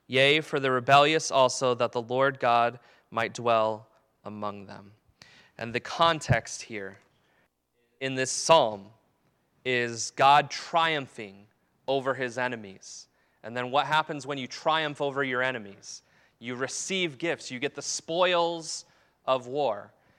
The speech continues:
And the implication that Paul is trying to make is Jesus Christ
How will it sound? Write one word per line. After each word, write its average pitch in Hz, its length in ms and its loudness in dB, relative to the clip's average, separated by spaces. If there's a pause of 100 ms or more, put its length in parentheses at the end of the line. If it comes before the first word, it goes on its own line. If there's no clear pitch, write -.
(140)
And 139 160 -2
the 156 100 2
implication 175 560 0
that 156 160 0
Paul 196 340 8
is 160 120 0
trying 160 200 0
to 151 60 -2
make 147 240 0
is 127 160 -6
Jesus 196 480 -4
Christ 156 560 2